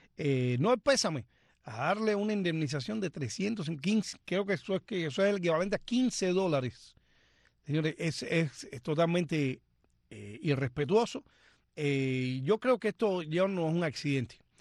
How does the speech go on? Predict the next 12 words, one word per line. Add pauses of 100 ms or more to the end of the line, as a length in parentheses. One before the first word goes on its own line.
(260)
Esto
no
es
un
accidente,
esto
fue
un
crimen,
señores. (280)
¿Y
dónde,